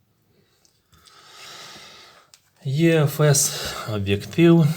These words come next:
І щас продемонструю, є свій нюанс. Як я у відгуках дивився за цей байонет, не рекомендують,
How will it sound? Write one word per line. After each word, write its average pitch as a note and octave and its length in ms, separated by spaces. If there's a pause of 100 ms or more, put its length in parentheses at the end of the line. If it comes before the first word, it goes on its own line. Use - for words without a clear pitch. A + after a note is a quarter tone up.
(760)
І F#3+ 280 (180)
щас - 320
продемонструю, C3 960
є C3 220
свій B2+ 300
нюанс. G2 640 (1700)
Як B2 240
я B2+ 140
у A#2+ 240
відгуках G#2+ 600
дивився G#2 420
за G2 120
цей G2 220
байонет, A2 580 (840)
не A#2 160
рекомендують, A#2 1000